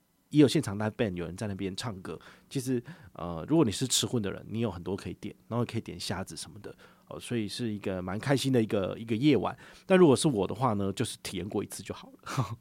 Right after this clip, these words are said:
<laughs> 那另外一个餐厅我去吃过的呢，是我们未来会再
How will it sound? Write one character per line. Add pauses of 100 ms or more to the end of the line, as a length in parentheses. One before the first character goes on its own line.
(120)
<laughs>
那
另
外
一
个
餐
厅
我
去
吃
过
的
呢，
是
我
们
未
来
会
再